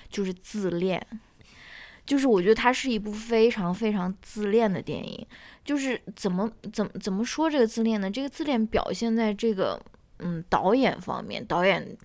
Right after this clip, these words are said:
导演的一种自恋，也表现在他，他指导演员的时候，他把自己的这种自恋投射在这种演员身上了。就是我在想说，他们演员都是太，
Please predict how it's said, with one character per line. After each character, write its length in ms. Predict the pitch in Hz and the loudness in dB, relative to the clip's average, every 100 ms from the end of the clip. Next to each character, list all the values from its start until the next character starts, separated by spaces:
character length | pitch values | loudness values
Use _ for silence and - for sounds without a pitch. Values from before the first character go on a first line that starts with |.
| - - - | -20 -14 -4
导 220 | 151 220 | 2 4
演 140 | 311 | 4
的 60 | 165 | 2
一 80 | 147 | -2
种 220 | - 131 | -6 -10
自 180 | - 190 | -4 0
恋， 180 | 160 160 | 0 0
也 100 | 226 | 0
表 180 | 247 - | 0 0
现 200 | 196 196 | -2 -2
在 140 | 185 | -2
他， 340 | - - 190 220 - - - - | -2 -4 -4 -4 -8 -20 -20 -20
他 300 | - - 220 214 - _ - _ - | -8 0 0 0 -6 _ -20 _ -10
指 140 | - | -4
导 200 | 214 254 | 0 2
演 200 | 269 180 | 2 2
员 140 | 90 147 | -2 -6
的 80 | 196 | -4
时 100 | 214 | -4
候， 60 | |
他 420 | 180 - 240 247 - - - | -4 -2 0 0 -2 -10 -4
把 160 | - | -4
自 140 | 170 220 | -4 -6
己 100 | 208 | -4
的 100 | - | -4
这 120 | 196 | -2
种 160 | 185 156 | -4 -4
自 200 | - 202 | -2 -2
恋 200 | 196 - | -2 -4
投 260 | - - | -4 -2
射 160 | 214 220 | 0 0
在 140 | 190 | 0
这 100 | 202 | 0
种 100 | 208 | 0
演 160 | 220 - | 0 -2
员 140 | - 143 | -8 -8
身 180 | 196 190 | -6 -4
上 180 | 185 | -6
了。 160 | 92 67 | -6 -6
就 140 | - | -2
是 80 | 240 | 2
我 140 | 233 160 | 4 4
在 120 | 220 | 2
想 280 | 226 165 185 | 2 -2 -2
说， 160 | 185 - - - - - - - | -4 -4 -12 -20 -20 -20 -20 -14
他 180 | - 339 | 0 2
们 120 | 392 | 4
演 280 | 311 196 85 | 2 2 0
员 220 | 85 123 | -4 0
都 180 | 208 226 | 2 2
是 240 | - 233 - - | 0 -8 -10 -12
太， 380 | - 330 233 | -4 4 4